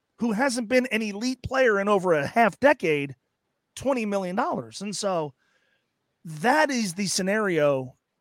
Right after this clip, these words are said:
that I'm fascinated by. Joey performs well. Reds aren't good.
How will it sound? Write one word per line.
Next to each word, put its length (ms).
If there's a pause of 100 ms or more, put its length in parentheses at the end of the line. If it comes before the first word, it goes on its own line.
(100)
that 180
I'm 180
fascinated 640
by. 160 (300)
Joey 420
performs 640
well. 460 (280)
Reds 420 (180)
aren't 420
good. 440